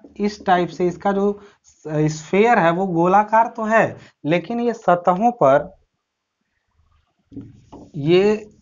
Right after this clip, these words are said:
इस टाइप से सतहों पर ऊबड़ खाबड़ है,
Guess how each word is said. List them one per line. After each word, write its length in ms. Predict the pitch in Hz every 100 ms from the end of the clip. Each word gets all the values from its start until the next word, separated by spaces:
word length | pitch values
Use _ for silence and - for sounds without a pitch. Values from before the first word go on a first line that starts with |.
| _
इस 260 | 208 208 -
टाइप 240 | 165 180
से 140 | 185 196
सतहों 480 | 175 156 170 196
पर 440 | 208 131 139 170 - - _ _ -
ऊबड़ 420 | 196 190 214 220
खाबड़ 440 | - - 127 107
है, 280 | 98 -